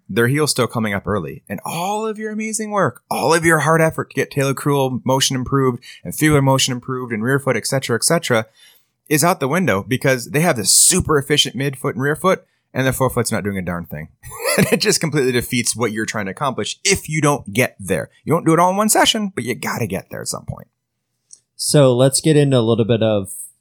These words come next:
Speaker 2: treatment ap-, ap-, applications. I know on a podcast, it's kind of really hard to talk about all of the strategies that we may utilize,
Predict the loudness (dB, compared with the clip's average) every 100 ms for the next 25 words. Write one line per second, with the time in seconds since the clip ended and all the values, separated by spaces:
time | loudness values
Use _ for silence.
0 | _ -2 0 0 -2 -4 -6 _ _ _
1 | _ _ _ -4 -4 _ _ -2 0 0
2 | 0 -2 -2 -4 -4 -6 -6 -4 -4 -4
3 | -4 -6 -10 _ _ _ _ -8 -6 -2
4 | 0 0 -2 -4 -4 -8 -10 -10 -8 -10
5 | -12 -10 -8 -4 -4 -4 -6 -8 -8 -6
6 | -4 -4 -2 -2 0 0 -2 -4 -4 -4
7 | -6 -10 -12 -10 -12 -12 -10 -8 0 2
8 | 4 2 -2 -8